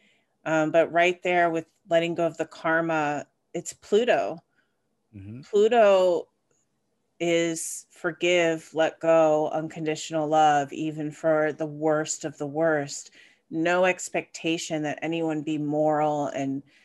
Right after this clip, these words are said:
Speaker 1: you know, people are always so astonished, like, "Oh, you lied and you did something harmful," as if it's, like,
Speaker 2: Mm-hmm.
Speaker 1: astonishing.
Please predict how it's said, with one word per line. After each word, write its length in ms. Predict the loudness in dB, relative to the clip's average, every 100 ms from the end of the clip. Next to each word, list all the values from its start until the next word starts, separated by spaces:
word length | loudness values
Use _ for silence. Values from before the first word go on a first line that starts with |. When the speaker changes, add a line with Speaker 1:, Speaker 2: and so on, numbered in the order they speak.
| _ _
Speaker 1:
you 80 | -10
know, 40 |
people 320 | -6 -6 -2 0
are 120 | 0
always 340 | 0 -2 -4
so 200 | -6 -6
astonished, 880 | -6 -8 -8 -6 -6 -8 -14 -16 -16
like, 160 | -14 -10
"Oh, 140 | -6 -6
you 300 | -4 -6 -6
lied 500 | -8 -6 -4 -4 -4
and 120 | -6
you 80 | -6
did 160 | -6 -6
something 300 | -6 -6 -8
harmful," 800 | -4 -4 -4 -4 -4 -4 -8 -8
as 180 | -6 -6
if 140 | -6
it's, 200 | -8 -6
like, 140 | -6
Speaker 2:
Mm-hmm. 60 | -6
Speaker 1:
astonishing. 880 | -10 -10 -10 -10 -10 -12 -12 -12